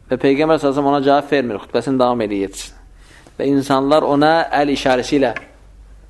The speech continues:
əyləş, əyləş eləyirlər, əl işarəsi ilə, səssiz, sus belə demirlər, sıx belə demirlər,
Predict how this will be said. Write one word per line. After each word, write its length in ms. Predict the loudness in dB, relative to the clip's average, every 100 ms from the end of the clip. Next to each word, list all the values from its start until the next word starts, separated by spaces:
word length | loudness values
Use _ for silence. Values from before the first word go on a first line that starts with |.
| -20 _ _ -20 -20 _ -20 _ _ _ -20 -20 -6
əyləş, 440 | -2 -2 -4 -8 -10 -14 -18 -20 -20 -20 -20 _ -20 -8
əyləş 340 | -6 -4 -4 -6
eləyirlər, 260 | -6 -6 -2
əl 220 | 2 2
işarəsi 360 | 2 -2 -2 -2
ilə, 100 | -4
səssiz, 600 | -2 -4 -4 -4 -6 -6 -20 -20 -20 _
sus 220 | -10 -10 -2
belə 160 | -2 -2
demirlər, 340 | -8 -10 -10 -14 _ _
sıx 240 | -2 -2 0
belə 200 | -2 -4
demirlər, 420 | -6 -6 -6 -6